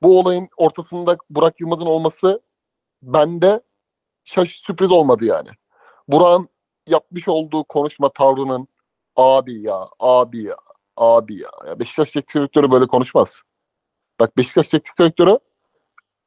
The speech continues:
hepimizin hatırladığı, Christoph Daum'un doksanlı yıllarda geldiği süreçten beri Scala'lar, Lucescu'lar, Del Bosque'ler,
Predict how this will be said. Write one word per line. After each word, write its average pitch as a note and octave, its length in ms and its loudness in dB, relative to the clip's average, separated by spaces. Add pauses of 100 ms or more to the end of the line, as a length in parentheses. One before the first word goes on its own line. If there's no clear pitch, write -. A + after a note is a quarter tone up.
(920)
hepimizin F3+ 420 0
hatırladığı, A2+ 600 -2 (640)
Christoph - 480 -4
Daum'un C3 420 0 (100)
doksanlı C3 420 -2
yıllarda B2 320 -2
geldiği A#2 340 -2
süreçten A2+ 500 -8
beri G2+ 120 -8
Scala'lar, G2+ 720 -2 (480)
Lucescu'lar, A#2 720 -2 (360)
Del B2+ 180 4
Bosque'ler, B2 600 -6